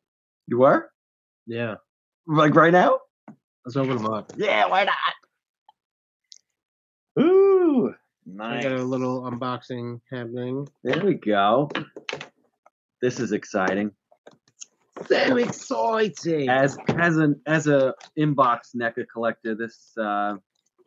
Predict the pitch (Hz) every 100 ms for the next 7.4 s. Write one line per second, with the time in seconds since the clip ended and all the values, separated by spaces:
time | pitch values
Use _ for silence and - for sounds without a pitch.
0 | _ 107 117 107 - 113 117 127 120 107
1 | 113 110 - 110 - _ _ _ - -
2 | - _ 135 135 143 139 135 131 - -
3 | - 135 117 _ _ _ _ _ _ _
4 | - 151 147 147 147 147 147 139 143 180
5 | 196 196 165 208 208 196 226 277 269 269
6 | 262 254 240 165 - - 123 143 123 131
7 | 120 131 131